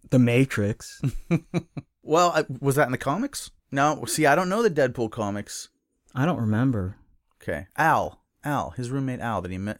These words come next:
Speaker 2: that he meets at the laundromat.
Speaker 1: Was black?
Speaker 2: Yeah.
Speaker 1: Was he in this movie?
Speaker 2: It was a woman.
Speaker 1: Named Al?
Speaker 2: Yeah, wasn't that her name, Al?
Speaker 1: No, I don't remember.
Speaker 2: It could be Allie,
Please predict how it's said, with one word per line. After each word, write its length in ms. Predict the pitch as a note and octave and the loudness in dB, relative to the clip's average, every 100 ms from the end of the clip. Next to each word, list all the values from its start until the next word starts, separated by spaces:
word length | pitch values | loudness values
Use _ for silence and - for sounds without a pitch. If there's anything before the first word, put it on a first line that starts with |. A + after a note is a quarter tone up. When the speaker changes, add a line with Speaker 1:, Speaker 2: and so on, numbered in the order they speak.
| G#2 | -8
Speaker 2:
that 100 | G#2 | -6
he 60 | |
meets 240 | G#2 A2 - | -4 -6 -8
at 80 | |
the 60 | A2 | -8
laundromat. 520 | G#2 G2 E2+ C#2+ A1 - _ _ _ _ | -8 -6 -6 -8 -12 -18 _ _ _ _
Speaker 1:
Was 120 | A2 F#2+ | -8 -4
black? 440 | G2+ G2 D3+ - _ - | -2 -2 -4 -8 _ -8
Speaker 2:
Yeah. 140 | B3+ - _ _ - | -6 -8 _ _ -8
Speaker 1:
Was 160 | A#2 | -6
he 140 | B2+ C3 | -2 -2
in 80 | |
this 160 | D#3+ - | -2 -2
movie? 340 | C#3+ F3+ G#3+ G#3 _ _ - | -2 -2 -6 -10 _ _ -4
Speaker 2:
It 60 | |
was 140 | C3+ C#3 | 0 0
a 40 | |
woman. 440 | C3 G3+ G#2 D#2+ A2 - _ _ - | 2 2 0 -2 -8 -12 _ _ 0
Speaker 1:
Named 280 | A2+ A#2 | 2 2
Al? 340 | F#2+ F2+ C#3+ C#4 _ - | 2 -2 -2 -4 _ -6
Speaker 2:
Yeah, 120 | E4+ | -2
wasn't 240 | D3 C#3+ | 0 0
that 100 | F3 | 0
her 60 | F3+ | 0
name, 200 | E3+ A3 | 0 -2
Al? 380 | D#3 B2 A3 A#3+ _ | -2 -2 -2 -6 _
Speaker 1:
No, 100 | G#2+ | -6
I 120 | F#2+ | -2
don't 140 | F#2 F2 | -2 -4
remember. 460 | F#2 F#2 F#2 F#2 F#2+ | -6 -6 -6 -6 -10
Speaker 2:
It 120 | B2 | -6
could 100 | D#3+ | -2
be 100 | D#3+ | -2
Allie, 400 | F#2 E2 G#2 | -4 -6 -6